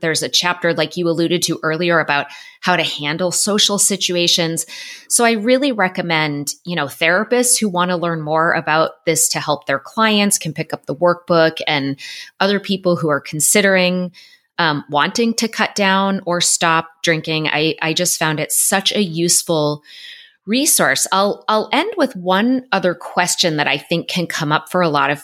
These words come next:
folks, which is what to do if somebody that we're close to, you know, a, a parent, child, partner, friend, if we think that their relationship with alcohol is problematic,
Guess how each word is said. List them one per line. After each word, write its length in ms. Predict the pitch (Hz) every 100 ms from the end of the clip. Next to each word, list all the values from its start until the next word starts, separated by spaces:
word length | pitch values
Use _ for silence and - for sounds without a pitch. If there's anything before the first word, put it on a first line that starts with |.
| -
folks, 580 | - - 143 98 - - -
which 260 | 190 208
is 400 | 240 226 208 - - - - - - _
what 340 | 208 220 320 -
to 180 | 539 494
do 340 | 233 262 285 247 -
if 240 | 190 -
somebody 580 | - 208 226 240 214 185
that 220 | 175 -
we're 220 | 170 156 -
close 520 | - - 240 440 -
to, 220 | - 143
you 160 | 120 175
know, 140 | 170
a, 160 | 151 -
a 100 | 135 -
parent, 340 | - 160 151 -
child, 480 | - 151 147 143 -
partner, 360 | - 156 - 151
friend, 580 | - 156 151 143 147 - - - - - _
if 180 | 208 208
we 300 | 185 214 262
think 400 | 285 202 156 -
that 200 | - -
their 360 | 156 151 147 -
relationship 720 | 165 151 147 - 147 - 139 143
with 180 | 143
alcohol 480 | - 131 143 156 143
is 140 | 135 -
problematic, 680 | - 156 143 139 139 139